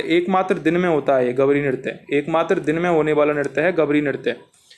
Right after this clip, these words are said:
सहरिया, सहरिया जनजाति का है सांग नृत्य, ये आपको याद रखना है, ठीक है। तो चारों आपने मैच कर लिए हैं, गरासियों का मांदल, गुजरों का चरी,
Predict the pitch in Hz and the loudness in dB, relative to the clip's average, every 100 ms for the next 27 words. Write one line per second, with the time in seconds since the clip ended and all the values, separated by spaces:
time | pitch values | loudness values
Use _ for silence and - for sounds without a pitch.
0 | _ - 170 165 185 151 - 151 143 175 | _ -2 2 2 2 0 0 0 2 2
1 | 175 170 165 160 160 185 190 180 160 165 | 2 0 0 0 0 0 0 0 0 0
2 | 160 135 135 123 139 139 139 165 131 123 | -2 -2 -2 -2 0 0 0 2 2 0
3 | 120 123 117 117 151 190 262 - _ _ | -6 -8 -10 -8 -4 -2 -2 -6 _ _
4 | - - 143 165 147 165 170 156 165 156 | -16 -10 -4 0 2 2 2 0 -2 0
5 | 147 - 160 160 170 202 175 151 147 147 | -2 0 0 2 2 0 0 2 0 -2
6 | 160 151 147 139 143 180 214 - - _ | -4 -2 0 0 0 0 -2 -6 -20 _
7 | - 143 151 165 160 156 160 151 196 233 | -6 -2 0 2 2 0 0 0 0 -2
8 | - | -8